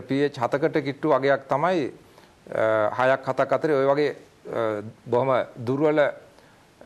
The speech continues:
ආම්ලිකතාවයක් තමයි, අ, අග්න්‍යාශයේදී තියෙන්නේ. අ, ග්‍රහණයේදී තියෙන්නේ. මේ නිසා ග්‍රහණයේදී පෙප්සින් ක්‍රියාකාරීත්වයක් අපි බලාපොරොත්තු වෙන්නේ නැහැ. ග්‍රහණයේදී ප්‍රෝටීන් ජීර්ණය වෙන්නේ, අ,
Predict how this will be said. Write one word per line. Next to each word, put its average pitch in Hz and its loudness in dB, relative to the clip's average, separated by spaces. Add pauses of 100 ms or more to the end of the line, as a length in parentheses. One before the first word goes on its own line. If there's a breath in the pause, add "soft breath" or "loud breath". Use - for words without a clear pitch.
(480)
ආම්ලිකතාවයක් 131 0
තමයි, 139 0
අ, - -6
අග්න්‍යාශයේදී 117 -2
තියෙන්නේ. 85 -12 (640 loud breath)
අ, 104 0
ග්‍රහණයේදී 123 0
තියෙන්නේ. 87 -10 (300)
මේ 123 0
නිසා 151 2
ග්‍රහණයේදී 143 0
පෙප්සින් 160 -2
ක්‍රියාකාරීත්වයක් 135 0
අපි 123 0
බලාපොරොත්තු 113 0
වෙන්නේ 123 0
නැහැ. 127 0 (400 loud breath)
ග්‍රහණයේදී 160 0
ප්‍රෝටීන් 135 -2
ජීර්ණය 123 0
වෙන්නේ, 127 -2 (580 loud breath)
අ, 101 0